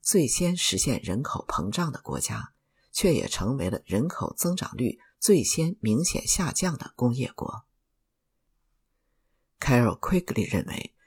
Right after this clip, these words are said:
人口压力从西方文明的核心区域西欧向外扩散，也即英国人口的率先增长，有助于解释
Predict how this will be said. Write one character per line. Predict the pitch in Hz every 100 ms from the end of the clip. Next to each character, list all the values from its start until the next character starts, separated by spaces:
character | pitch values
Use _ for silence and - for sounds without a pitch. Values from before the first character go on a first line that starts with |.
| _
人 | - 131
口 | 196 - -
压 | 139 139
力 | 143 - _ _
从 | - 98 120
西 | - 175
方 | 170 156 160
文 | 104 -
明 | 135 110
的 | -
核 | - 107
心 | 113 175
区 | 180 - 117
域 | 120 -
西 | - 151 151
欧 | 147 147 143 _ -
向 | - 160 117
外 | 156 127 -
扩 | - -
散， | - 90 - _ _ _ _ _
也 | 101
即 | - 104 120 - _ -
英 | 196
国 | 202 123
人 | 131 110
口 | - -
的 | -
率 | - - 139
先 | - 143
增 | - 165
长， | 165 - - _ _ _ _
有 | 110 98
助 | - 190
于 | 117
解 | 113 - -
释 | - 107